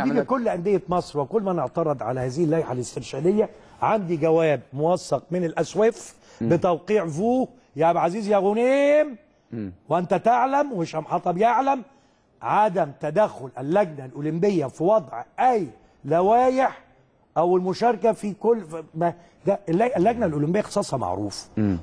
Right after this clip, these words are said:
Speaker 2: تنظيم الدورات المجمعة.
Speaker 1: بس؟
Speaker 2: ومت-، آه طبعًا، تنظيم
Speaker 1: مم.
Speaker 2: الدورات المجمعة.
Speaker 1: مسؤول عن
Speaker 2: عقد
Speaker 1: الاتحادات ف-،
Speaker 2: المؤتمرات.
Speaker 1: والأندية ولا الاتحادات
Speaker 2: لا،
Speaker 1: بس؟
Speaker 2: لا،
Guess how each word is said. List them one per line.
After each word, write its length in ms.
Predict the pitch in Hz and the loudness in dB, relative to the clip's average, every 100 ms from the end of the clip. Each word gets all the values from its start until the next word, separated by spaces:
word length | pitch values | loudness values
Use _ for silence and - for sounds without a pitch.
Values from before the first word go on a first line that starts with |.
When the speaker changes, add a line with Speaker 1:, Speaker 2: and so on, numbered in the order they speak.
| - | -2
Speaker 2:
تنظيم 400 | 180 175 226 240 | 0 0 0 0
الدورات 440 | 170 165 160 190 | 2 2 2 0
المجمعة. 480 | 170 156 151 160 156 - _ _ _ _ 98 | -2 0 -2 -2 -6 -10 _ _ _ _ -2
Speaker 1:
بس؟ 180 | 143 143 | 0 2
Speaker 2:
ومت-، 340 | 175 175 160 | 2 0 0
آه 60 | 165 | 0
طبعًا، 400 | 220 240 147 135 | 0 0 -2 -2
تنظيم 320 | 165 - 220 | -4 -2 -4
Speaker 1:
مم. 60 | |
Speaker 2:
الدورات 380 | 180 156 170 - | -2 0 0 0
المجمعة. 500 | 165 147 127 160 202 | -4 -2 -2 0 0
Speaker 1:
مسؤول 120 | 190 | 2
عن 120 | 151 123 | 0 0
Speaker 2:
عقد 160 | 110 | -2
Speaker 1:
الاتحادات 420 | 151 226 135 156 160 | 0 0 0 0 0
ف-، 20 | |
Speaker 2:
المؤتمرات. 500 | 156 156 160 165 214 | -2 -2 0 2 2
Speaker 1:
والأندية 360 | 175 127 175 190 | 0 -2 -2 0
ولا 200 | 135 120 | -2 -4
الاتحادات 440 | 110 175 220 - | -4 -2 0 -2
Speaker 2:
لا، 60 | 170 | -4
Speaker 1:
بس؟ 100 | 190 | 0
Speaker 2:
لا، 280 | 240 - | -2 -2